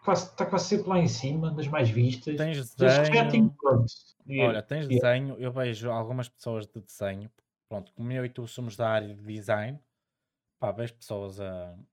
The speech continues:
Speaker 2: a tratarem de design, vejo pessoas a tratar de desenho, porque também é algo que eu gosto de ver. Pá,
Speaker 1: Uhum.
Speaker 2: embora se me pedis para desenhar, sou a pessoa mais horrível a desenhar.
Speaker 1: Mano, sou igual,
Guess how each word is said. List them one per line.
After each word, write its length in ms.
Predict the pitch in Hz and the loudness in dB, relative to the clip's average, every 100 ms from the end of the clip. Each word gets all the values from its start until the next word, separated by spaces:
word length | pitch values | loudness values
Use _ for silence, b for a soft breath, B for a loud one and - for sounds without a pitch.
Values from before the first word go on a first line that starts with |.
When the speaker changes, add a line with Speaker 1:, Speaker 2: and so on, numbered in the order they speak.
| - | -20
Speaker 2:
a 80 | |
tratarem 460 | 117 110 101 95 101 | -16 -10 -6 -6 -8
de 0 | |
design, 500 | 117 127 147 135 135 127 | -10 -10 -8 -8 -12 -14
vejo 220 | 110 98 | -14 -14
pessoas 360 | - 104 98 | -14 -12 -12
a 60 | 98 | -14
tratar 360 | 107 101 101 92 | -14 -8 -8 -8
de 60 | |
desenho, 540 | 95 107 127 131 127 127 | -14 -6 -2 0 -2 -10
porque 140 | - | -14
também 380 | - 131 131 127 | -8 -4 -4 -6
é 140 | - 131 | -4 0
algo 240 | 160 185 | 2 0
que 60 | 170 | -2
eu 60 | |
gosto 340 | 143 120 - 135 | -2 -2 -6 -10
de 40 | |
ver. 380 | 110 107 104 123 - _ _ _ _ _ _ | -6 -6 -6 -8 -16 _ _ _ _ _ _
Pá, 100 | - | 2
Speaker 1:
Uhum. 220 | 127 123 120 | 4 4 2
Speaker 2:
embora 320 | 120 117 143 | -2 -2 -2
se 100 | - | -2
me 80 | 127 | -10
pedis 200 | 120 117 | -10 -10
para 120 | - | -10
desenhar, 380 | 107 104 110 123 | -12 -12 -10 -10
sou 140 | - | -12
a 40 | 110 | -18
pessoa 180 | - 98 | -14 -10
mais 220 | 98 98 | -8 -4
horrível 480 | 98 98 104 175 165 | -6 -6 -10 -8 -8
a 20 | |
desenhar. 460 | 110 110 98 85 - | -8 -12 -12 -14 -8
Speaker 1:
Mano, 220 | - 135 117 | 0 4 4
sou 160 | 143 | 4
igual, 400 | 123 127 117 - | 6 6 4 0